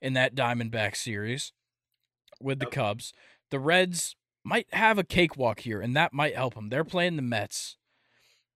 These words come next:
Speaker 1: The Rangers play the Guardians, so they've got a pretty good chance to push up a little bit, but the Astros play the Royals. Um, so that one might, might help 'em out.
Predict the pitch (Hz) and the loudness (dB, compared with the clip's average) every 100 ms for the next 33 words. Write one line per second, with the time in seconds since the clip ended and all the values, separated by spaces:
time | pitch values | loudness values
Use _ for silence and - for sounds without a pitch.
0 | _ _ - 143 135 180 190 180 175 - | _ _ -4 -2 2 2 4 0 -2 2
1 | 160 147 143 156 170 180 185 - 143 127 | 4 4 8 8 10 6 0 -4 -8 0
2 | 147 175 165 160 165 - 165 156 151 151 | 2 2 4 4 4 2 2 2 2 0
3 | - 151 151 - - - _ - 131 - | 2 2 2 -2 -12 -18 _ -6 -6 0
4 | 160 147 160 - 127 127 120 185 165 156 | 0 4 2 2 -4 -4 0 2 2 4
5 | 165 - _ - _ 160 170 - _ _ | 2 2 _ -20 _ 6 6 4 _ _
6 | - 120 160 175 - 151 - 147 147 147 | -6 0 2 2 0 -2 0 0 2 4
7 | 190 123 - - - _ _ _ _ - | 4 2 -4 -12 -14 _ _ _ _ -4
8 | 123 117 104 98 - _ - 127 123 _ | 0 0 0 -4 -14 _ -6 -4 -6 _
9 | - 185 180 170 143 131 156 _ _ _ | -6 -4 -4 -6 -4 -6 -6 _ _ _
10 | _ _ - 151 160 165 185 180 202 | _ _ -8 -6 -2 -2 -2 0 0